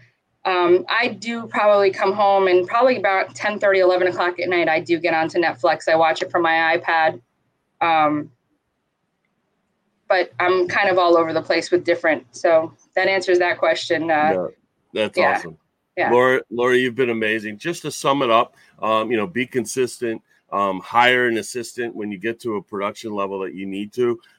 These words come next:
Speaker 2: um, and, you know, be present. You know, it's, it's important to be, uh, your family, your health, and all of that, and do right by, uh, your customers, and they'll continue to come back. Laura Sanders, you're awesome, and I really, really appreciate you coming on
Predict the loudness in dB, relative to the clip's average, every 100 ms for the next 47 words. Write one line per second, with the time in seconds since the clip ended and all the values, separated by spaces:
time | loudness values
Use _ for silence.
0 | -8 -4 -2 -2 -4 -8 _ _ _ -2
1 | 0 -2 -4 -4 -2 -4 0 -2 -2 -10
2 | _ -10 -6 -6 -8 -12 -14 -12 -8 -4
3 | -4 -4 -4 -4 -4 -4 -4 -6 -6 -8
4 | -6 -4 -4 -6 -8 -4 -2 -4 -8 _
5 | _ -10 -8 -4 -2 -2 -2 -4 -4 -8
6 | _ _ -10 -6 -4 -2 -2 -4 -6 -6
7 | -6 -8 -6 -4 -6 -10 -10 -10 -12 -14
8 | -12 -12 -8 -8 -10 -16 -18 -14 -12 -12
9 | -14 -14 -12 -12 -12 _ _ _ _ -2
10 | 0 0 -2 -4 -4 -4 -2 0 0 -2
11 | -6 -8 -12 _ -10 -6 -2 0 0 0
12 | 0 -2 -4 -10 -10 -10 -10 -10 -8 -8
13 | -6 -6 -6